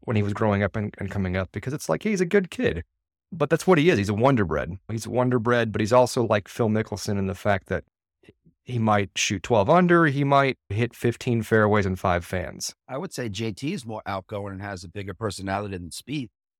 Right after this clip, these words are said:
Speaker 1: Yeah, but J T's personality gets him in trouble because he's too much of somebody who watched South Park when he was a kid.
Speaker 2: Yeah.
Speaker 1: I mean,
Speaker 2: Parents, how much does Rahm move the needle?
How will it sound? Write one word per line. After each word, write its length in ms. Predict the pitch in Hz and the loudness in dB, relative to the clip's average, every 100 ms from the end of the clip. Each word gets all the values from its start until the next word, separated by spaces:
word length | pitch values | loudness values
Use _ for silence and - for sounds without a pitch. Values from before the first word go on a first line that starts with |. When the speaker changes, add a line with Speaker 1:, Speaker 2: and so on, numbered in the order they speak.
| _ - | _ -6
Speaker 1:
Yeah, 200 | - 113 | 0 0
but 140 | 101 | 0
J 200 | 104 160 | 2 2
T's 180 | - 170 | 2 -2
personality 640 | - 120 - 120 120 120 | 0 0 2 6 6 6
gets 200 | 120 - | 2 0
him 120 | 120 | 0
in 100 | 107 | 0
trouble 320 | - 156 131 | 2 2 2
because 420 | 110 113 120 113 - | 0 2 4 4 2
he's 380 | 143 139 127 - | -2 -2 -4 -6
too 200 | - 143 | -2 4
much 260 | 135 - | 4 2
of 160 | 120 107 | -4 -2
somebody 400 | 135 120 120 117 | 0 4 4 4
who 100 | 113 | 2
watched 320 | 110 107 - | 2 0 2
South 240 | 120 120 - | 2 0 0
Park 180 | - - | -2 -2
when 140 | 87 | -6
he 60 | 90 | -6
was 100 | - | -8
a 40 | |
kid. 280 | - - 92 - _ _ 92 | -8 -8 -8 -20 _ _ _
Speaker 2:
Yeah. 240 | 92 85 _ _ _ _ _ _ - | -20 -20 _ _ _ _ _ _ -6
Speaker 1:
I 40 | |
mean, 240 | 123 95 92 | 0 0 0
Speaker 2:
Parents, 60 | - _ _ _ _ 127 | -6 _ _ _ _ -4
how 80 | |
much 180 | 123 123 | -4 -4
does 120 | 120 | -6
Rahm 340 | 117 117 117 131 _ | -6 -4 -4 -6 _
move 200 | 131 120 | -8 -6
the 100 | 113 | -6
needle? 260 | 117 107 | -6 -4